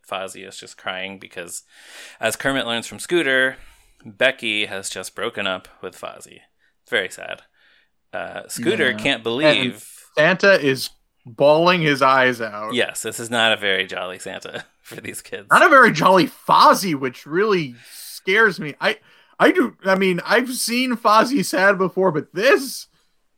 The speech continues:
Speaker 2: this is
Speaker 1: Yeah.
Speaker 2: ju-, this, this worries me.
Speaker 1: No,
Speaker 2: Like
Speaker 1: you're right. <clears throat> Like, he's not just down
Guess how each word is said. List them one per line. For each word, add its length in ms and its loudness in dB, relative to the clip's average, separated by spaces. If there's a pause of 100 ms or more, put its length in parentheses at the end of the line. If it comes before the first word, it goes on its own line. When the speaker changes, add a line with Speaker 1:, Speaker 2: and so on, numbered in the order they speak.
(120)
Speaker 2:
this 300 2
is 180 2
Speaker 1:
Yeah. 280 4
Speaker 2:
ju-, 80 -16
this, 200 0
this 300 0
worries 640 4
me. 340 -10 (120)
Speaker 1:
No, 140 6
Speaker 2:
Like 100 4
Speaker 1:
you're 160 4
right. 340 2
<clears throat> 60 -8
Like, 340 -2
he's 180 -4
not 200 -2
just 280 -8
down 640 -4